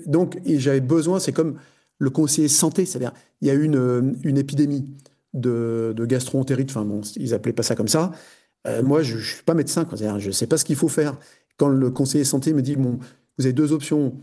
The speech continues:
euh, soit, euh, on isole tout le monde, soit on prend tel prophylaxie. Voilà, les, voilà l'inconvénient de la première et l'avantage de la première, l'inconvénient et l'avantage de la seconde. Il est dans son domaine.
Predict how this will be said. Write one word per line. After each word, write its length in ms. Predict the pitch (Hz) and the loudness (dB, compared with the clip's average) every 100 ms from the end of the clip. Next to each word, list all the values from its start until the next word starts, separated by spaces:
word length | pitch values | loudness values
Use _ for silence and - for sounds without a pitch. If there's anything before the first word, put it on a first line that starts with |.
| - _ _ - | -20 _ _ -8
euh, 40 | |
soit, 480 | 120 - 143 147 139 | -4 0 2 4 2
euh, 160 | 123 123 | 2 2
on 140 | 127 | 2
isole 280 | 143 135 139 | 2 2 0
tout 80 | 139 | 0
le 60 | 139 | -2
monde, 320 | 147 135 117 | 0 0 -2
soit 400 | 120 - 147 147 | -6 0 0 2
on 140 | 131 120 | 0 -2
prend 200 | - 127 | -2 -2
tel 220 | - 135 | -2 -2
prophylaxie. 720 | - 135 127 120 - 180 185 - - - - - - | -2 -2 0 -2 0 0 -2 -8 -20 -14 -12 -12 -6
Voilà, 260 | - 131 131 | 0 2 4
les, 140 | 127 | 2
voilà 240 | 123 131 143 | 2 2 2
l'inconvénient 460 | 147 143 143 147 | 0 2 2 2
de 40 | 147 | 2
la 80 | 135 | 2
première 300 | 139 147 131 | 0 0 2
et 40 | |
l'avantage 280 | 123 127 123 | 0 0 0
de 40 | |
la 60 | 120 | 0
première, 280 | 123 139 165 | 0 0 0
l'inconvénient 440 | 131 131 139 139 | 0 0 0 0
et 80 | 117 | -2
l'avantage 360 | 117 123 139 | -2 0 0
de 40 | 120 | 0
la 60 | |
seconde. 300 | 113 135 180 - - _ _ _ | 0 0 0 -4 -12 _ _ _
Il 100 | 143 | 0
est 60 | 180 | 2
dans 120 | 185 | 2
son 140 | 180 | 0
domaine. 320 | 160 131 120 | 0 0 -2